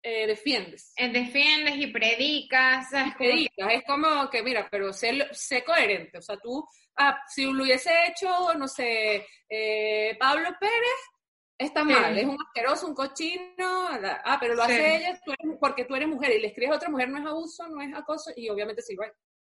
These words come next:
Speaker 2: Sí, sí lo es. Esa, yo, eh, pienso lo mismo cuando le, de hecho, como que vi el tweet primero, lo vi y me pareció como, "Qué estupidez".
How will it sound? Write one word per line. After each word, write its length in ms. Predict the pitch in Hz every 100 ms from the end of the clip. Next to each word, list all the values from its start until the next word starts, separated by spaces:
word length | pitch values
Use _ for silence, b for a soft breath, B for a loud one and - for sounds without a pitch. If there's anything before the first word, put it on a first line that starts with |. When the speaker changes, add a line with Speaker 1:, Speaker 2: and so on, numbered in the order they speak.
| _
Speaker 2:
Sí, 440 | - - 247 226 208
sí 200 | - 214
lo 160 | 208
es. 240 | 196 170 -
Esa, 360 | - 269 330 269
yo, 120 | 247
eh, 300 | 240 196 - - -
pienso 320 | 285 285 285
lo 100 | 277
mismo 220 | 277 240
cuando 240 | 240 233 240
le, 380 | 226 - 220 214
de 160 | - 214
hecho, 260 | 214 262 - B B B B B -
como 220 | - 277 269
que 120 | 269
vi 100 | 262
el 140 | 254
tweet 160 | 339 349
primero, 360 | 359 359 427 427
lo 100 | 277
vi 180 | 269 359
y 40 |
me 140 | 277 233
pareció 340 | 214 214 220
como, 240 | 214 240 220
"Qué 100 | -
estupidez". 560 | - 220 233 202 202